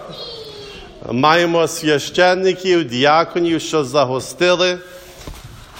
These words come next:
тут на Союзівку святкувати родинне свято, а ми з тим скористали. Нині в апостолі ви чули,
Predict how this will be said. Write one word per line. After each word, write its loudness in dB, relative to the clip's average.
тут 4
на 4
Союзівку 0
святкувати 2
родинне 0
свято, 2
а 0
ми 2
з -4
тим 2
скористали. 0
Нині 4
в 0
апостолі 2
ви -2
чули, 2